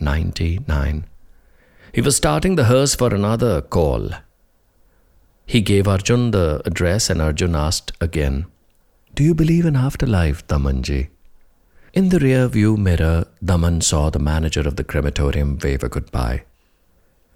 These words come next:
He could not help but notice the concern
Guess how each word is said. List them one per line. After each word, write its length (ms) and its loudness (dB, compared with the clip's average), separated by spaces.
He 140 0
could 140 0
not 180 2
help 360 -2
but 140 -4
notice 400 -2
the 120 -8
concern 840 -2